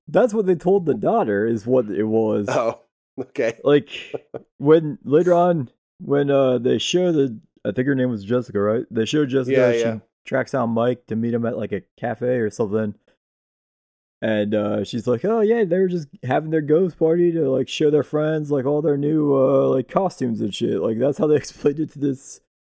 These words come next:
Speaker 1: moronic little
Speaker 2: <laughs>
Speaker 1: teenager.
Speaker 2: That was pretty funny, too.
Speaker 1: So, so
Speaker 2: It's
Speaker 1: he
Speaker 2: like,
Speaker 1: had to
Speaker 2: "Oh,
Speaker 1: write
Speaker 2: we,
Speaker 1: down
Speaker 2: we don't"
Speaker 1: Ku Klux Klan and tell her to Google it.
Speaker 2: Yeah. <laughs> They're like, they're like, "We don't, we don't hate, uh,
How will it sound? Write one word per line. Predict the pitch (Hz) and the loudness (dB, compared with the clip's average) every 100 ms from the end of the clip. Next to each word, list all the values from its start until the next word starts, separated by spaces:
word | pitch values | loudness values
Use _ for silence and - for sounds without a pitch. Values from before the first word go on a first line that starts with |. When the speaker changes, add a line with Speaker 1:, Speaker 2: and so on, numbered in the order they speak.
| _ _ | _ _
Speaker 1:
moronic | - 120 117 131 143 135 | -4 -2 -2 0 0 2
little | 160 123 123 107 | 2 4 2 2
Speaker 2:
<laughs> | |
Speaker 1:
teenager. | - 143 135 147 175 165 123 113 _ _ _ _ - 147 143 | -2 0 0 2 2 2 -2 -12 _ _ _ _ -20 -10 2
Speaker 2:
That | 147 | 2
was | 139 | 2
pretty | - 135 | 0 -4
funny, | 120 127 123 | 0 -2 -2
too. | 123 127 123 - _ _ - | -2 -2 -4 -8 _ _ -4
Speaker 1:
So, | 165 | 0
so | 143 - - | 0 0 0
Speaker 2:
It's | 135 | 4
Speaker 1:
he | 139 | 4
Speaker 2:
like, | |
Speaker 1:
had | 151 | 6
to | 208 | 6
Speaker 2:
"Oh, | 139 | 6
Speaker 1:
write | 139 | 6
Speaker 2:
we, | |
Speaker 1:
down | - | 2
Speaker 2:
we | 131 | 4
don't" | 262 196 | 4 6
Speaker 1:
Ku | 156 | 4
Klux | 147 143 - | 4 4 2
Klan | 143 151 135 | 2 4 4
and | 120 | 2
tell | 113 131 | 4 4
her | |
to | 117 | 4
Google | 110 117 143 123 101 | 0 0 2 2 0
it. | 104 - 87 _ _ _ _ - | -2 -4 -12 _ _ _ _ -4
Speaker 2:
Yeah. | 156 151 139 | 2 4 2
<laughs> | - - 156 - 143 - 143 - _ _ 120 - - 123 101 90 - | -2 -10 -14 -10 -12 -10 -12 -12 _ _ -20 -20 -14 -12 -12 -16 -4
They're | 139 | 0
like, | 135 131 - - | 2 2 -2 0
they're | 156 | 2
like, | 143 | 4
"We | 175 | 4
don't, | 220 196 185 | 4 4 2
we | 202 | 4
don't | 196 | 4
hate, | 185 165 - | 4 0 4
uh, | 151 139 | 4 4